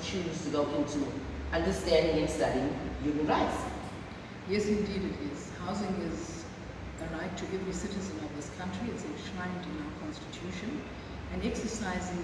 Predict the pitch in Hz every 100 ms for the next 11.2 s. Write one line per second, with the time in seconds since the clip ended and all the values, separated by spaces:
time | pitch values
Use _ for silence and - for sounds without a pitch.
0 | 170 165 - 208 202 180 170 151 - -
1 | 151 - - 185 180 180 160 165 214 220
2 | 165 165 160 160 160 156 160 - 190 175
3 | 175 - - - - - - 160 156 175
4 | 180 190 190 - 160 151 147 - - -
5 | 220 214 196 - 175 160 - - - -
6 | - - - - 156 165 170 170 165 156
7 | 208 - - - 165 165 - - - -
8 | - - 196 202 185 180 180 170 - -
9 | - 214 196 196 170 165 - 156 151 -
10 | 175 170 - - 160 170 170 - 151 147
11 | 147 147